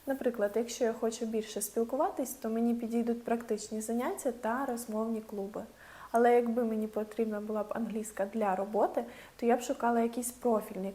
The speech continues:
курси відповідно до моєї професії, це було б дуже круто. Тому обов'язково порівнюйте програму зі своїми цілями. Наступний пункт — формат навчання.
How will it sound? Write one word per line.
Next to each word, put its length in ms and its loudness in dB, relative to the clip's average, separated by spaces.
курси 460 2
відповідно 560 0
до 180 2
моєї 400 0
професії, 680 -2
це 160 2
було 240 2
б 120 -8
дуже 260 2
круто. 400 -8
Тому 320 4
обов'язково 720 4
порівнюйте 640 -2
програму 580 0
зі 180 -2
своїми 460 -2
цілями. 500 -6
Наступний 560 0
пункт — 320 -2
формат 420 -2
навчання. 500 -6